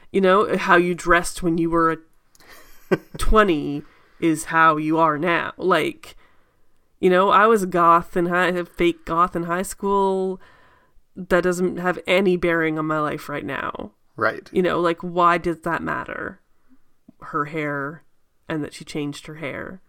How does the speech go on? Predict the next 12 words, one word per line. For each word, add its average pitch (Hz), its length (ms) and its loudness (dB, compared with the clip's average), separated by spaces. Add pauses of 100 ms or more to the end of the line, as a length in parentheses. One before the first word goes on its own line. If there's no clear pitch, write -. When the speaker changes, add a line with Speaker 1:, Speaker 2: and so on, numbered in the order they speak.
(600)
Speaker 2:
And 131 100 -6
that 135 140 2
was 147 120 -6
a 143 40 -6
plot, 143 540 2
I 143 60 -4
mean, 139 120 0
that 135 120 -2
was 135 120 -6
a 117 300 0
character 123 840 -2
note 107 440 -4